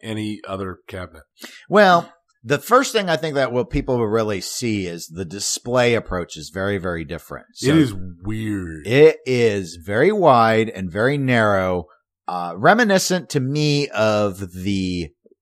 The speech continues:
Speaker 2: uh, remake expanded D M D displays. That's Chicago. That's, like,
Speaker 1: Right.
Speaker 2: the closest comparison, though this isn't,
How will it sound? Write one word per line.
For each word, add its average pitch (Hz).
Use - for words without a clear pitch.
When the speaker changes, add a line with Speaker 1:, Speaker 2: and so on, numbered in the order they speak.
Speaker 2:
uh, 87
remake 127
expanded 104
D 104
M 92
D 78
displays. 151
That's -
Chicago. 120
That's, 127
like, 156
Speaker 1:
Right. 151
Speaker 2:
the 151
closest 143
comparison, 123
though 120
this 127
isn't, 110